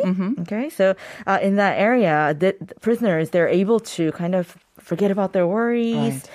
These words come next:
Speaker 2: uh, during their dance therapy sessions.
Speaker 1: Mm-hmm.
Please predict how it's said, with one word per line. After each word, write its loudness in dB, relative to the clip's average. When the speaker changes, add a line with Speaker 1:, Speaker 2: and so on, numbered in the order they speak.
Speaker 2:
uh, 2
during 2
their 2
dance -2
therapy -2
sessions. -2
Speaker 1:
Mm-hmm. -2